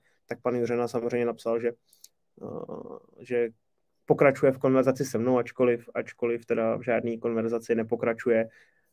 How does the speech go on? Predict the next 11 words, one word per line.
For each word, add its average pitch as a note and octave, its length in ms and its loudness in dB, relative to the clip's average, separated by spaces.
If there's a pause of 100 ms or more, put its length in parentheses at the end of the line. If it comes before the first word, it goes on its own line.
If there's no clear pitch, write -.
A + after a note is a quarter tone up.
(100)
a - 60 -2
asi - 340 0
ani C3 160 4
nemá A#2+ 220 4
plánu A#2 280 0
pokračovat. A2+ 560 -2 (1040)
Takže C3 200 -2
tolik C#3+ 260 4
jenom C#3+ 200 8
k - 60 -6
tomu. F3 400 10